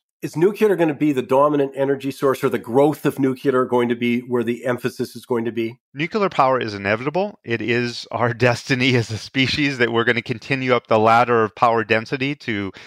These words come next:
Speaker 2: higher concentrated, more efficient fuel types.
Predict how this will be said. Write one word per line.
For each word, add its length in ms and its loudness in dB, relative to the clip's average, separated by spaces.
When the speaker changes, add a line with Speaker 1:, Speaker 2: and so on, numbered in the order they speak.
Speaker 2:
higher 360 2
concentrated, 760 -2
more 240 -2
efficient 560 -8
fuel 200 -4
types. 460 -2